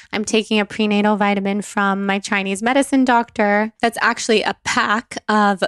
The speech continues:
vitamins. So there's so much stuff in there. There's choline,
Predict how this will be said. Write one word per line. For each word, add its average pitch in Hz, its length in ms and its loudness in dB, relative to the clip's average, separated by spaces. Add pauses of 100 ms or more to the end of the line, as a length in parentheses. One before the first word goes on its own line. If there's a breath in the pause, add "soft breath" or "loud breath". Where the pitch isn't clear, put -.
vitamins. 208 680 -2
So 196 240 0
there's 185 240 0
so - 260 0
much 240 160 0
stuff - 380 -4
in 202 120 -4
there. 196 220 -2
There's 185 260 -4
choline, 240 800 2